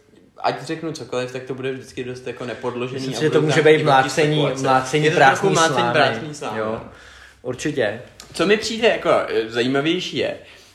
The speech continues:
Speaker 1: eh,
Speaker 2: Hodnotit ty ekonomický třeba dopady.
Speaker 1: Přesně, přesně tak.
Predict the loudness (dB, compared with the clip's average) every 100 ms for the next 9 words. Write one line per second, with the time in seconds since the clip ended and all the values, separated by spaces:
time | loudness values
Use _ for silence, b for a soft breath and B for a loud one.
0 | _ -6 0 2 2 2 0 -2 -2 -2
1 | -2 -4 -10 -14 -12 -8 -8 -6 2 4
2 | 6 4 0 0 -2 0 0 2 0 -2